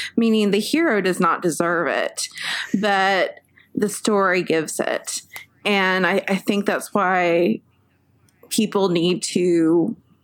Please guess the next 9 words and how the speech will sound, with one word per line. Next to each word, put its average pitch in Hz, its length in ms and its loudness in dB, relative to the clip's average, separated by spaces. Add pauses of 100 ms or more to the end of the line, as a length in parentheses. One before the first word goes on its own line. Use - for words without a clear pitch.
understand, 180 1000 0 (460)
really, 214 500 4
in 175 80 2
reality 180 560 2
speaking, 135 680 -2 (420)
Kylo 262 380 2
can 185 180 2
do 180 200 4
nothing 175 680 2